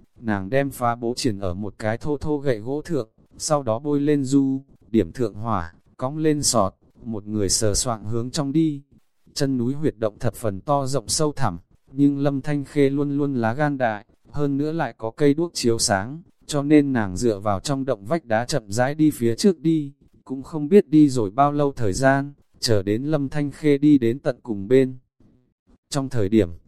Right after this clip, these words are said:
không gian thấp hẹp chỉ có nước sông có thể chảy qua, mắt thấy phía trước không lộ có thể đi, nếu muốn lại hướng trong, chỉ sợ cũng muốn từ trong sông Du đi qua, hơn nữa hà bên kia hẳn là thông hướng núi sâu một con đường khác.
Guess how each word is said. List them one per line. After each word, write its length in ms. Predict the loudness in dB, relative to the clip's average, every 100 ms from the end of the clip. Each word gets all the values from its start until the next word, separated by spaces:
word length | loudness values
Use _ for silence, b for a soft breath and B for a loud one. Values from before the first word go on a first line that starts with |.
| _ -16
không 200 | -8 -4
gian 220 | 0 0 2
thấp 220 | -2 0
hẹp 220 | -2 -2 -2
chỉ 220 | -2 -2
có 180 | -4 -2
nước 220 | 0 2
sông 240 | 0 -4
có 160 | -4 -4
thể 200 | -2 0
chảy 240 | 0 -4
qua, 480 | -4 0 2 0 -4 _ _ _ _
mắt 200 | 0 0 2
thấy 200 | 0 0
phía 260 | 0 0
trước 220 | 4 2
không 240 | 2 -6 -2
lộ 180 | -2 -4
có 180 | -6
thể 240 | 0 2 2
đi, 340 | 2 2 -2 -12 _ -10
nếu 260 | 0 0
muốn 280 | 0 -2 -4
lại 220 | -2 -4
hướng 240 | -2 -4 -2
trong, 400 | 0 0 -2 -10 _ _
chỉ 220 | -2 0
sợ 260 | 0 0 0
cũng 260 | -2 -8 -4
muốn 180 | -6
từ 200 | -2 -2
trong 220 | 0 -4 -2
sông 280 | -2 -2
Du 200 | 2 2
đi 140 | 4 2
qua, 480 | 2 2 2 0 -6 _ -6
hơn 260 | -2 0
nữa 140 | -2 -2
hà 240 | -2 -2
bên 200 | 2 0
kia 200 | 4 2
hẳn 280 | 4 0 0
là 140 | -2
thông 240 | -2 -4 -2
hướng 260 | -4 -4
núi 180 | -2 0
sâu 220 | 2 2
một 220 | 0 -4 -4
con 200 | -4 0
đường 200 | 0 0
khác. 320 | 0 0 0